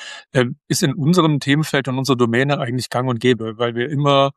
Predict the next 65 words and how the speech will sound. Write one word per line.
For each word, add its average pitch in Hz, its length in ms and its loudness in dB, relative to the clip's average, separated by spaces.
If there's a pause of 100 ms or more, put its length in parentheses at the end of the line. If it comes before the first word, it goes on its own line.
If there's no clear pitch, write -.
also 117 140 -6
so 110 80 0
hab 120 100 -2
ich's 143 100 -4
zumindest 123 260 0
auch 104 100 0
im 107 60 -14
Studium 170 320 2
erlebt, 127 380 2
immer 135 180 0
beigebracht 123 520 0
bekommen, 131 380 0
in 156 200 2
die 131 140 2
Domäne 131 420 0
uns 143 240 -6
reinzuarbeiten, 123 760 -4
in 120 100 -10
der 120 180 -2
wir 117 80 -6
tätig 113 340 -8
sind. 110 280 -16
Na, 143 100 2
also 120 200 0
I 123 120 -8
T 156 300 2 (120)
ist - 160 -4
ja 127 120 2
auch - 220 0
mein 127 200 2
Ansatz 135 300 0
schon 131 120 -2
immer, 131 220 0
ist 147 120 -6
ja 127 80 -2
nie 135 140 0
ein 139 80 2
Selbstzweck, 120 580 -2
sondern 123 340 -2 (200)
ist - 180 -2
dazu 139 220 0
da, 127 300 4
um 151 180 0
die 120 100 -6
Probleme 123 460 -4
der 123 80 0
Menschen 120 460 -2
zu - 160 -4
lösen, 147 420 0 (400)
Dinge 135 220 4
einfach 135 400 0
und 123 200 2
besser 127 260 -4
zu - 160 -6
machen. 113 320 -4
Und 127 160 -10
das - 100 -6
bedeutet, 127 500 0
wenn 127 120 0
man 131 160 0
so 123 140 0
Systeme 123 420 -4
baut 135 300 4
und 127 100 -2
entwickelt, 131 480 0